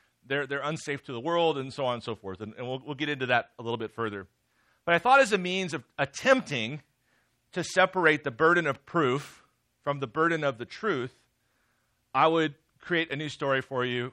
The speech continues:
that I'm calling The Resurrection of Bob. So, there, uh, so, so here's this, here's the story of Bob. Two thousand years ago, Bob was a shepherd in Italy, and, um, he was a nice guy, loved pizza.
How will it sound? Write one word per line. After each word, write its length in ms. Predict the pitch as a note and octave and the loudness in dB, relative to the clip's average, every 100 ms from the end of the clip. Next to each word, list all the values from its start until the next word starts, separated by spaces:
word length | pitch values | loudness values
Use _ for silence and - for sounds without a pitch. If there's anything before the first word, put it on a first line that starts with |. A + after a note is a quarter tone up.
| _ - | _ -6
that 120 | B2 | 0
I'm 140 | B2+ B2+ | 0 -2
calling 440 | - - A2+ A2 | -10 -8 -6 -6
The 100 | A2+ | -6
Resurrection 560 | A#2 A#2+ A2+ A2 - G#2 | -4 -4 0 -2 -2 -12
of 100 | E2 | -4
Bob. 280 | G2 F#2 E2 _ _ _ _ _ _ _ _ _ _ _ _ _ | -2 -2 -4 _ _ _ _ _ _ _ _ _ _ _ _ _
So, 400 | - D3 D3 C3 - _ _ _ _ _ _ _ _ _ _ - | -6 0 0 0 -8 _ _ _ _ _ _ _ _ _ _ -2
there, 180 | F3+ F3+ | 2 4
uh, 140 | F3 | 2
so, 180 | E3 F3+ | 2 0
so 140 | D3+ F#3+ | 0 4
here's 300 | G3 C4 A3 | 6 6 4
this, 200 | G#3 - | -4 -2
here's 260 | A3 B3 | 0 0
the 120 | G#3+ | -2
story 360 | - F#3+ F3+ E3+ | -4 2 4 4
of 140 | C3+ | 2
Bob. 320 | A2+ A2+ G2+ - | 2 4 2 -2
Two 140 | B3 | 0
thousand 340 | B3 A#3+ A3 G#3 | 8 8 8 0
years 140 | _ - | _ -6
ago, 260 | E3+ F3 | 4 6
Bob 380 | D#3+ D3 D#3 D3+ | 6 6 6 6
was 220 | C3+ C3+ | 2 -2
a 80 | C3 | -4
shepherd 480 | B2+ D#3 D#3 D#3+ D3 | 0 2 2 0 -4
in 120 | B2+ C3 | -4 -4
Italy, 480 | D3+ C#3+ C#3+ C#3+ - _ _ _ _ - | -2 -2 -2 -4 -8 _ _ _ _ -8
and, 380 | C3 B2 A#2+ A2+ | -2 0 0 0
um, 440 | A#2 A#2 A2 G#2+ - _ | 4 4 2 -2 -16 _
he 80 | G#3 | -10
was 80 | B3 | -6
a 40 | |
nice 240 | F3+ D#3+ D#3 | 2 2 2
guy, 360 | C#3 C#3 C#3 C#3 _ _ _ _ _ _ _ | 2 2 2 -6 _ _ _ _ _ _ _
loved 200 | - D3+ | -4 -4
pizza. 460 | - D3+ - C#3+ C3+ | -4 -14 -6 -6 -6